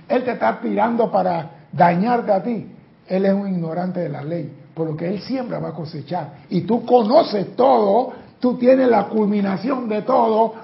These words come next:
conoces toda la enseñanza, ¿por qué te empeñas de decir, "Sí, pero yo tengo derecho a contestarle porque Él me hizo daño"?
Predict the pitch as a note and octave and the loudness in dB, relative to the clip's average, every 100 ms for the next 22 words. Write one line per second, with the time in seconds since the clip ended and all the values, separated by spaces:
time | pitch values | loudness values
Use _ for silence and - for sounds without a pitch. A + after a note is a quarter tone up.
0 | - B3+ A3 C4+ C4+ A3 G#3 B3 A#3 A3 | -2 0 2 2 0 -2 -2 0 0 -2
1 | F#3+ G3+ A3 A3+ G#3+ - - - - G3 | -4 -4 -4 -4 -4 -6 -12 -12 -6 -6
2 | - A#3+ - F#3 E3+ E3+ B3 A3 G#3 F#3+ | -6 -8 -6 -6 -8 -2 0 0 -4 -4
3 | F3 A#3+ - - - _ _ - B3+ G#3 | -4 -4 -6 -16 -20 _ _ -2 0 0
4 | - - - - F3 G3+ G#3+ A#3 A#3 A3 | -4 -14 -20 -10 -4 -4 -2 -2 0 0
5 | G3 A3+ B3 A3 G3+ F#3+ G3 F3+ B3+ B3 | -2 -2 -4 -4 -4 -6 -6 -6 -2 -2
6 | B3 F#3+ F3+ G#3+ A3 A#3 G3+ G#3+ F3+ E3 | -2 -4 -2 -2 0 0 0 0 0 -2
7 | B2 | -6